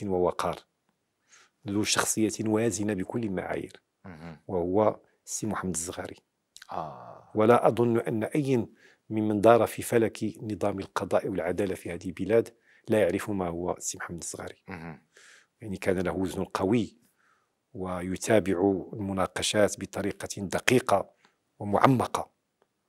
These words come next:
Speaker 1: وبالتالي أحكامه دائمًا تكون وازنة ولا ينازع فيها إلا في نادر
Speaker 2: آه.
Speaker 1: الأحوال.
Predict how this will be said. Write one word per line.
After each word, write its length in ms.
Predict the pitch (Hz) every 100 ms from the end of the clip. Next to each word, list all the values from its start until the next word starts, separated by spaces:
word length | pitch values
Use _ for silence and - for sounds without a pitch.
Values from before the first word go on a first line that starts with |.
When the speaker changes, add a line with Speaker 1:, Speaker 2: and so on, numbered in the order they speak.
| _ _
Speaker 1:
وبالتالي 500 | 107 - - 110 113 -
أحكامه 500 | - 117 104 90 98
دائمًا 340 | 110 - 104
تكون 560 | 98 - - 101 95 90 _ _
وازنة 520 | 113 104 87 98 95 - _ _ _
ولا 640 | 98 98 92 - 160 139
ينازع 500 | 139 123 113 95 87
فيها 300 | 90 110 92
إلا 440 | - - 101 104 - - -
في 200 | - 107
نادر 260 | 98 98 -
Speaker 2:
آه. 20 |
Speaker 1:
الأحوال. 380 | 85 - 80